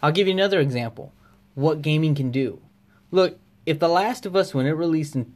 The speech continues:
twenty thirteen, had come out and the story would have been okay, I don't think it would have had the impact that it's had.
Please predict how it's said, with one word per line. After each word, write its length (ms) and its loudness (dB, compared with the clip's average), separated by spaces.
twenty 320 -4
thirteen, 560 -4
had 200 -8
come 220 0
out 220 2
and 140 2
the 40 -2
story 320 2
would 140 4
have 60 2
been 280 4
okay, 460 -6
I 120 0
don't 200 2
think 160 -2
it 40 0
would 140 2
have 100 -4
had 180 -2
the 240 -6
impact 640 -2
that 160 0
it's 140 -4
had. 320 -4